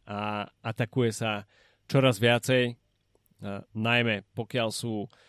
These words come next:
na start liste asi ako Tadej Pogačar, Mats Pedersen, e,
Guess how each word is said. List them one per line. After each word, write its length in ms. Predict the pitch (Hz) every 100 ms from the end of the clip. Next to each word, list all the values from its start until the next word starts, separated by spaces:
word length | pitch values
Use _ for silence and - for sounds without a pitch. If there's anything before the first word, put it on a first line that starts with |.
| _ _ _ 98 101 101 98 98 98 - _ -
na 220 | 120 110 107 107
start 420 | - - 120 120 127
liste 240 | 113 123
asi 380 | 110 107 - 117
ako 400 | 107 113 104 104
Tadej 300 | - 123 120
Pogačar, 720 | 107 117 113 - 110 110 104 -
Mats 340 | 110 117 -
Pedersen, 640 | - 110 113 104 117 104
e, 40 | 101